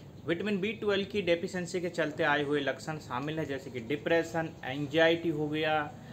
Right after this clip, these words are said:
चिड़चिड़ापन, नींद न आना, घबराहट, सर चकराना, body में एनर्जी की कमी, muscles pain, bone pain, नर्व pain, neuropathy, myelin शीथ का damage होना, नसों में, अ, हाथ पैरों में झुनझुनी, तलवों में जलन, चींटियाँ काटना, सुइयाँ चुभना,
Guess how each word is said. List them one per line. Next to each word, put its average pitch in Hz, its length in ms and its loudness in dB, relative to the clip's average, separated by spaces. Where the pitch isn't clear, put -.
चिड़चिड़ापन, 175 680 4
नींद 165 280 0
न 170 100 2
आना, 151 580 2
घबराहट, 143 460 0
सर 143 280 -4
चकराना, 131 720 -4
body 170 240 8
में 170 120 4
एनर्जी 156 360 4
की 147 140 -2
कमी, 151 400 0
muscles 156 480 0
pain, 156 340 0
bone 151 300 0
pain, 147 440 0
नर्व 143 260 2
pain, 147 320 2
neuropathy, 160 720 2
myelin 147 440 2
शीथ - 320 -8
का 147 80 2
damage 143 420 0
होना, 147 500 0
नसों 151 320 2
में, 156 380 -2
अ, 139 80 -4
हाथ 139 120 2
पैरों 147 280 0
में 147 220 -4
झुनझुनी, 147 480 -4
तलवों 135 400 -2
में 139 260 -6
जलन, 147 440 0
चींटियाँ 147 460 -2
काटना, 139 420 0
सुइयाँ 170 380 -4
चुभना, 139 580 -2